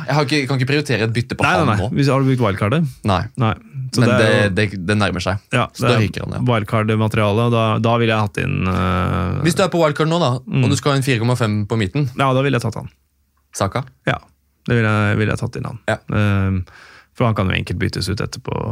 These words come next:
Speaker 2: også. For
Speaker 1: Mm.
Speaker 2: han kommer sikkert til å stige nå, sikkert mange som plukker han, og så
Speaker 1: Poengtaket der er jo mye større enn hos Guendouzi, som du sier.
Speaker 2: Ja, ja, ja.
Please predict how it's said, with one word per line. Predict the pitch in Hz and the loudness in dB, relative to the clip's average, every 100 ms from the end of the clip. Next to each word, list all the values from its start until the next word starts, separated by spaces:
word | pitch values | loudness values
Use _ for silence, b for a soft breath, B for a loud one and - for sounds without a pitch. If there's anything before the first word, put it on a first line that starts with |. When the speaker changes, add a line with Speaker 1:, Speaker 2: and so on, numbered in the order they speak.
| 104 - - | -6 -8 -8
Speaker 2:
også. | 101 - 98 - _ - | -6 -4 -6 -8 _ 0
For | |
Speaker 1:
Mm. | 110 | 0
Speaker 2:
han | 104 | 2
kommer | 107 95 | 2 0
sikkert | - 90 104 | -2 -2 -2
til | |
å | |
stige | - 104 92 | 0 0 0
nå, | 95 98 | 0 0
sikkert | 98 95 | 0 0
mange | 95 95 | 0 0
som | 95 92 95 92 92 92 | 0 0 -2 -2 -4 -2
plukker | 98 - | -4 -2
han, | 92 | -2
og | 95 | -2
så | 95 92 92 90 98 - | -4 -2 -2 -4 -8 -2
Speaker 1:
Poengtaket | 143 120 117 117 | 0 2 0 2
der | 147 | 2
er | 143 | 2
jo | 113 | 0
mye | |
større | 143 113 98 98 | -2 -2 0 0
enn | 95 95 | 0 0
hos | 104 101 | 0 0
Guendouzi, | 98 87 87 147 - | 0 0 -2 -8 -8
som | - | -8
du | |
sier. | 104 113 - | -6 -6 -2
Speaker 2:
Ja, | 127 139 | 0 2
ja, | 120 | 2
ja. | 98 | 0